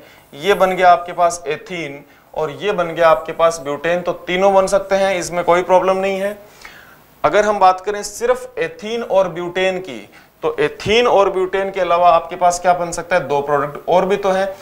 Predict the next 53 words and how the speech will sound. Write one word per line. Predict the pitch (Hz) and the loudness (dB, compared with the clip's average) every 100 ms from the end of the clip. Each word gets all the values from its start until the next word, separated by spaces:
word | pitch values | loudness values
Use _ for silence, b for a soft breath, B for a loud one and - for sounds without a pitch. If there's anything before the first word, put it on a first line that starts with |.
| B - | B -20
इसमें | - 160 | -12 -8
दिया | 151 160 | 0 2
हुआ | 160 160 - | 4 2 -2
केवल, | 180 202 208 165 | 0 2 0 -4
मतलब | 131 127 143 131 | -12 -6 -6 -4
ये | 147 | -6
तो | 165 190 233 - B - | 0 2 2 0 B -16
नहीं | 139 139 185 | -8 -4 0
होगा, | 202 196 202 208 B B _ | 4 6 4 0 B B _
केवल | 170 185 196 233 | 2 4 4 2
ब्यूटेन। | 208 214 208 208 208 208 B _ | 0 -4 -2 -4 -4 -12 B _
तो | 135 | -18
केवल | - 160 185 | -6 -2 -2
ब्यूटेन | 185 185 190 196 | -2 -4 -4 -4
अकेला | 160 - 190 202 | -4 -4 2 2
नहीं | 208 208 | 2 -4
बन | 202 | -6
सकता | 196 - 202 | -6 -4 -4
क्योंकि | 190 160 165 | -4 -6 -8
small | - 165 208 220 | -6 2 2 2
amount | 180 175 185 | 0 0 0
of | 185 180 | -4 -4
lower | 147 156 175 | -2 0 0
alkane | 175 170 180 | 0 -2 -2
also | 160 170 208 | 0 0 0
formed | 190 196 190 | 2 0 0
in | 190 | -2
this | 185 190 | -4 -4
reaction। | 190 185 202 196 B B - | -4 -2 -2 -4 B B -8
तो | |
यहाँ | 135 127 143 | -4 2 2
पर | 151 | 2
ये | 139 170 | -2 -2
भी | 185 | -2
क्या | 190 | 4
हो | 190 | 4
जाएगा? | 190 185 185 190 190 B - | 4 4 4 4 2 B -12
गलत | 123 151 180 | 0 2 2
हो | 190 | 0
जाएगा। | 180 185 185 185 B B | -2 -2 0 -4 B B
और | - 170 | -2 0
अगर | 180 185 - | 0 -2 0
केवल | 202 220 208 | 2 4 2
ethane | 170 180 175 | -4 -8 -8
की | 170 | -2
बात | 165 165 | -2 -2
करें | 175 165 | -8 -8
तो | 156 | -8
ये | 151 | -8
भी | 165 | -6
क्या | 160 160 | -6 -4
हो | 151 | -2
जाएगा? | 143 143 170 | -2 0 2